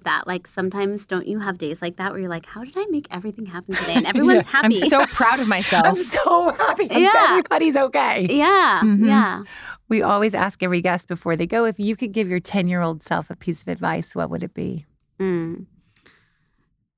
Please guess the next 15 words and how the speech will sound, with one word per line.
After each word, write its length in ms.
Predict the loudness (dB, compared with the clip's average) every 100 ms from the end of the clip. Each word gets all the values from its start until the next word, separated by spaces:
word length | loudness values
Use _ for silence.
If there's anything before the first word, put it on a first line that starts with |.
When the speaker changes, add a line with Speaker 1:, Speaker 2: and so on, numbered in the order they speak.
| _ _ _ _ _ _
Speaker 1:
I 220 | -8 -8 -8
guess 460 | -4 0 0 -2 -2
my 180 | 0 -2
ten-year-old 720 | -6 -6 -4 -2 -4 -6 -8
self, 400 | -4 -2 -2 -4
I 160 | -6 -4
would 160 | -6 -6
be 100 | -4
like, 440 | -4 -4 -8 -14 _ _ _ _ _ _ -8
"You're 180 | -6
gonna 140 | -2 -2
make 300 | -2 -4 -4
it, 100 | -4
girl." 360 | 0 0 0
<laughs> 60 | -2